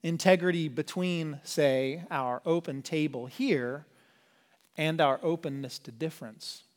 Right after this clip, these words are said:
here and our openness wherever we go. How can we be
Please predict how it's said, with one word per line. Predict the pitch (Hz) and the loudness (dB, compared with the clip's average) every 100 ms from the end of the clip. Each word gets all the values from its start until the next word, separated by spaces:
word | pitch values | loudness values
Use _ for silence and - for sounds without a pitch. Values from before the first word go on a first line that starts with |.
| _ | _
here | - 131 113 123 - 104 92 80 _ _ _ _ _ _ _ _ _ - | -10 -10 -10 -16 -20 _ _ _ _ _ _ _ _ _ _ _ _ -4
and | 139 143 | -2 0
our | 123 127 | -2 -2
openness | 151 147 143 127 123 120 - - - - _ | -4 -6 -8 -12 -14 -12 -12 -12 -16 -20 _
wherever | 131 120 120 117 113 | -12 -8 -8 -8 -12
we | 113 | -16
go. | 107 135 _ _ _ _ _ _ _ _ _ _ _ _ _ _ _ - | -18 -20 _ _ _ _ _ _ _ _ _ _ _ _ _ _ _ -10
How | 143 | -8
can | - 143 | -6 -6
we | 139 139 | -4 -4
be | 127 135 131 123 | -2 -4 -4 -6